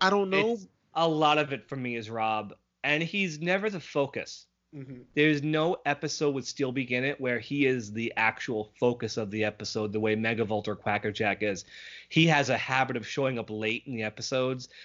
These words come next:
Speaker 2: There's
Speaker 1: Mm-hmm.
Speaker 2: one episode where he doesn't show up until, like, the middle of the, the end of the middle act even.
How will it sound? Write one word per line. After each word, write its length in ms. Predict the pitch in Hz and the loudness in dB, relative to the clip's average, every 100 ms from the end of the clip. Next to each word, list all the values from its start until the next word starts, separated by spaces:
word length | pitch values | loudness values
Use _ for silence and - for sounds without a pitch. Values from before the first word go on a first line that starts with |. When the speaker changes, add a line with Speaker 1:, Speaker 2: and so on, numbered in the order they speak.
| - | -4
Speaker 2:
There's 140 | - 185 | 4 4
Speaker 1:
Mm-hmm. 60 | 185 | 6
Speaker 2:
one 80 | |
episode 400 | 185 180 165 175 | 2 2 2 2
where 80 | 143 | 4
he 80 | 135 | 4
doesn't 240 | 156 139 131 | 2 2 -4
show 260 | - 135 | 2 2
up 120 | 123 127 | 2 0
until, 180 | 120 | -2
like, 140 | 123 117 | -2 -2
the 80 | 113 | -4
middle 360 | 117 127 131 | -2 -2 2
of 220 | 123 104 113 | 2 0 -8
the, 80 | 110 | -4
the 240 | 135 147 | -2 2
end 180 | 151 156 | 2 2
of 80 | 131 | 0
the 120 | 127 | -2
middle 320 | 131 139 117 | 0 -2 0
act 320 | 113 151 175 - | 0 0 -2 -8
even. 320 | 110 104 | -10 -10